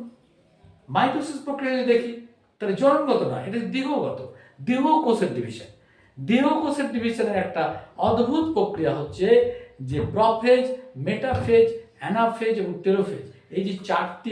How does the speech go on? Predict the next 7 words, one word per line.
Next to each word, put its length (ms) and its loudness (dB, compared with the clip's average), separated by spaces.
পর্যায় 440 4
রয়েছে 260 0
সেল 220 -2
ডিভিশনের, 380 -4
প্রত্যেকটি 600 0
পর্যায়ে, 440 2
প্রত্যেকটি 560 -2